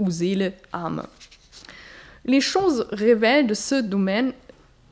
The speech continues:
relevant de ce domaine ne sont pas des vérités nécessaires, des général-, généralisations ou des lois. Citation. «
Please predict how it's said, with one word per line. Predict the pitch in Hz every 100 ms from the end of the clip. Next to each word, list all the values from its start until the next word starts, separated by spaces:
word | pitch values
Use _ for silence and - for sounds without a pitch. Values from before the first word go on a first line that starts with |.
| _ _ _ - 202
relevant | 220 240 208 294
de | 254 214
ce | -
domaine | 214 185 185 185 233 -
ne | 247
sont | 302 262 220
pas | 226
des | 196 185
vérités | 208 226 175 - 190
nécessaires, | 190 294 - 202 - 190 254 - - -
des | 180 175 -
général-, | 180 269 254 185 180 180 175 - - -
généralisations | 214 254 220 180 180 202 180 165 - 220 -
ou | 180
des | 190 202
lois. | 196 - - - - - _ - -
Citation. « | - - 190 160 - 202 285